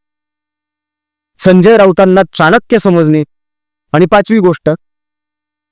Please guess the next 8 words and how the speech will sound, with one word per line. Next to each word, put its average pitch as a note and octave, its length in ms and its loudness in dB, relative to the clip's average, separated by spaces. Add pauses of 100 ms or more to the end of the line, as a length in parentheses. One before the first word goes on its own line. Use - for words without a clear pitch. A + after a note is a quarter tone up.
(120)
शिवसैनिकांना, D#3 920 0
म्हणजे C3+ 200 0
ह्या D#3+ 140 2
वडापाव E3+ 360 0
सैनिकांना C#3 520 -2
आत्ताच्या C3 400 -4 (440)
गुलाम G3+ 520 2
समजणे. D3+ 480 -2